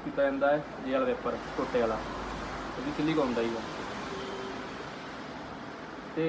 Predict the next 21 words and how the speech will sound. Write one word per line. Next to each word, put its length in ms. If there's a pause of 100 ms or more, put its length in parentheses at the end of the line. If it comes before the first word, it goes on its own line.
(120)
ਇਹ 140
ਤੁਹਾਨੂੰ 320
ਲੈਣ 260
ਲਈ 160
ਆਉਣਾ 140
ਪਊਗਾ 500 (140)
ਡਾਕਟਰ 320
ਵਰਿੰਦਰਪਾਲ, 720 (280)
ਜੋ 140
ਮੋਨੇ 340
ਨਾਮ 180
ਤੋਂ 120
ਮਸ਼ਹੂਰ 320
ਨੇ, 240 (440)
ਉਹਨਾਂ 240
ਦੇ 160
ਸਾਹਮਣੇ। 320 (520)
ਪੱਪੂ 340
ਸ਼ਾਹ 200
ਬਰਤਨ 400
ਸਟੋਰ, 340